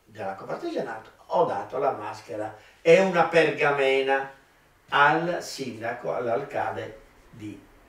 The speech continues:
Ciutadella di Minorca. Dopodiché siamo stati ospitati in casa di un nobile e dall'alto abbiamo assistito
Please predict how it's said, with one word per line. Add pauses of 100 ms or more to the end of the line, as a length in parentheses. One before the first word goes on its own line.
Ciutadella
di
Minorca. (500)
Dopodiché
siamo
stati
ospitati (680)
in
casa
di
un
nobile
e
dall'alto (560)
abbiamo
assistito